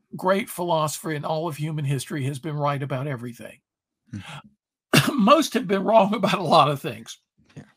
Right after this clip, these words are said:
Speaker 1: but they are interesting enough to help us see truth. They bring us into the neighborhood of a great truth, and maybe they'll go too far. We don't have to go too far as well. We can stay in that neighborhood of great, of, of great truth. And that's,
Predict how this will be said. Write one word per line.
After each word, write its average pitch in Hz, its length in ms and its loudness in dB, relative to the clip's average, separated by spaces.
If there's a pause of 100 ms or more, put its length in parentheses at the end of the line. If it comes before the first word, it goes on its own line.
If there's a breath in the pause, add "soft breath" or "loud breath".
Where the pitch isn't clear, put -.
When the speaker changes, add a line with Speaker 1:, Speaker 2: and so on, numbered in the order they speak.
(280)
Speaker 1:
but 220 360 2
they 196 160 0
are 180 160 0
interesting 269 560 -4
enough 196 360 -2
to 151 100 -2
help 175 320 -2
us 147 180 2
see 185 260 -4
truth. 127 480 -10 (640 loud breath)
They 190 140 0
bring 247 340 -2
us 226 160 -2
into 220 180 -4
the 175 140 -2
neighborhood 165 640 -2
of 131 100 -6
a 160 60 -8
great 156 320 -8
truth, 139 280 -10
and 170 80 -4
maybe 339 220 0
they'll 262 220 0
go 233 180 -4
too 190 160 -8
far. 214 320 2
We 185 140 0
don't 247 140 -2
have 226 100 -2
to 220 80 -6
go 202 100 -2
too 190 140 -4
far 175 280 2
as 156 140 -2
well. 254 380 -2 (280 loud breath)
We 254 100 -2
can 233 120 0
stay 233 340 0
in 190 100 -2
that 196 180 -4
neighborhood 170 420 -4
of 151 120 -8
great, 151 260 -6
of, 160 280 -8
of 151 160 -14
great 143 240 -8
truth. 151 320 -6
And 185 120 -4
that's, 254 200 -2